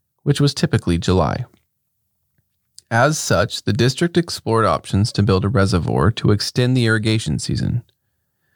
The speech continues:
The district conducted land surveys above LaGrange, surveys that would ultimately benefit the district,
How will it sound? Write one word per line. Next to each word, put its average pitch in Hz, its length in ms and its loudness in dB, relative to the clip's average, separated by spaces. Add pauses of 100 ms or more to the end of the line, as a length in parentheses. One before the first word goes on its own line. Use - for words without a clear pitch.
(840)
The 143 80 0
district 180 480 0
conducted 156 540 0
land 120 300 2
surveys 95 440 2
above 98 320 2
LaGrange, 113 680 2 (100)
surveys 160 440 0
that 135 160 2
would 127 120 0
ultimately 131 600 0
benefit 107 480 0
the 101 80 0
district, 143 560 0